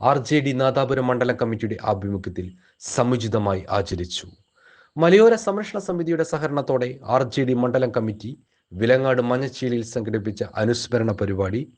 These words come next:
ഏറെ ശ്രദ്ധിക്കപ്പെട്ടു. ആർ ജെ ഡി ജില്ലാ പ്രസിഡന്റ് എം കെ ഭാസ്കരൻ പരിപാടി ഉദ്ഘാടനം ചെയ്തു. നാദാപുരം മേഖലയിലെ വിവിധ ഭാഗങ്ങളിൽ നിന്നായി സോഷ്യലിസ്റ്റ് പാർട്ടി പ്രവർത്തകർ വിലങ്ങാട്ടേക്ക് ഒഴുകിയെത്തി.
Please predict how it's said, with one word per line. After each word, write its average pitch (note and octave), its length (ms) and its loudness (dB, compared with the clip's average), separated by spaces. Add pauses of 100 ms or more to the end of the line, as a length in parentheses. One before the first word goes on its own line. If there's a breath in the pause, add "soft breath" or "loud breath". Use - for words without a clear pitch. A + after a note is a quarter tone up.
(140)
ഏറെ G2 180 -2
ശ്രദ്ധിക്കപ്പെട്ടു. F2 680 -6 (680 soft breath)
ആർ A2 120 4
ജെ A2 180 2
ഡി G#2+ 80 0
ജില്ലാ G2+ 260 2
പ്രസിഡന്റ് A2 400 -4 (240)
എം G2+ 140 -6 (100)
കെ A#2+ 60 2
ഭാസ്കരൻ G#2 480 -2 (200)
പരിപാടി G2 400 2
ഉദ്ഘാടനം F#2 580 0
ചെയ്തു. E2 300 -12 (640 soft breath)
നാദാപുരം G3+ 600 4
മേഖലയിലെ E3+ 400 2
വിവിധ D3 340 -2
ഭാഗങ്ങളിൽ C#3 580 2
നിന്നായി A2 400 -2
സോഷ്യലിസ്റ്റ് C3+ 600 -4
പാർട്ടി A#2+ 260 2
പ്രവർത്തകർ G2 560 -4 (100)
വിലങ്ങാട്ടേക്ക് G2+ 680 -2
ഒഴുകിയെത്തി. E2+ 540 -6